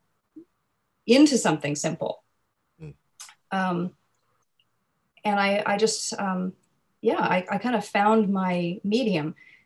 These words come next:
Speaker 1: Now, who knows? My children are a lot older now, and maybe I might try my hand at other types of fiction, but, um, right now, picture books just feel like,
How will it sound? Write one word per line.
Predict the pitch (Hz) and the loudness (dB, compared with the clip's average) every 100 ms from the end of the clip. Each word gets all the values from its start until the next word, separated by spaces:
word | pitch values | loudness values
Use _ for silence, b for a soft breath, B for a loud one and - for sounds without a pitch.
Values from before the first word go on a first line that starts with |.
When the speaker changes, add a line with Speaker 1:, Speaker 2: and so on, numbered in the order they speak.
| b _ _ _ _ _ _ _ - | b _ _ _ _ _ _ _ 0
Speaker 1:
Now, | 226 226 | 4 6
who | 320 | 6
knows? | 294 240 175 | 6 4 2
My | 196 | 0
children | 190 214 208 190 | 2 2 2 0
are | 175 165 - | 0 0 0
a | 214 | 2
lot | 180 175 196 | 2 0 2
older | 202 214 196 | 4 6 4
now, | 175 170 175 233 214 214 | 2 0 0 -2 -4 -8
and | 185 180 180 175 _ - 196 190 - | -6 -4 -4 -6 _ -16 -14 -10 -4
maybe | 190 190 196 196 185 185 185 185 | -2 0 0 -2 -2 -2 -2 -4
I | 190 | -4
might | 185 185 | -4 -4
try | - 180 | -4 -4
my | 180 170 | -2 -2
hand | 180 180 208 180 | -2 -2 -2 -2
at | - - - - _ - | -2 -4 -6 -8 _ -6
other | 185 180 | -4 -2
types | 175 196 196 - | -2 -4 -4 -6
of | 175 | -6
fiction, | 214 - 302 359 320 | -6 -2 -2 0 0
but, | 185 - - _ _ _ _ - | 0 -2 -8 _ _ _ _ -8
um, | 196 190 190 247 - _ _ - | -6 -4 -4 -6 -14 _ _ -8
right | 214 240 247 | -2 0 0
now, | 226 226 | 0 0
picture | 226 269 - | -2 -6 -4
books | 226 196 196 - | 0 0 -2 -8
just | 214 - - - | -8 -10 -14 -4
feel | 214 220 | 2 4
like, | 214 190 175 | 4 2 -2